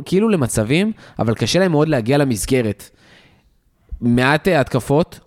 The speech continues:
כולם מתפרצות, כולם מהירות, כולם, אה, עם מסירות כאלה מטורפות, התקפות, ללקק את האצבעות, אבל הרבה פעמים הם לא מצליחים בעיקר, אה, להביא את השערים למסגרת.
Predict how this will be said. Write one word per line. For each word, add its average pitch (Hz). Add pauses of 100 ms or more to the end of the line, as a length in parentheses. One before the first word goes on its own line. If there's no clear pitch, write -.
כולם 135
מתפרצות, 147
כולם 139
מהירות, 147
כולם, 156
אה, 156 (320)
עם 123
מסירות 139
כאלה 165
מטורפות, 131
התקפות, - (840)
ללקק 127
את -
האצבעות, 147 (560)
אבל 120
הרבה 127
פעמים 151
הם 151
לא 143
מצליחים 151
בעיקר, 143
אה, 139
להביא 127
את 143
השערים 135
למסגרת. 147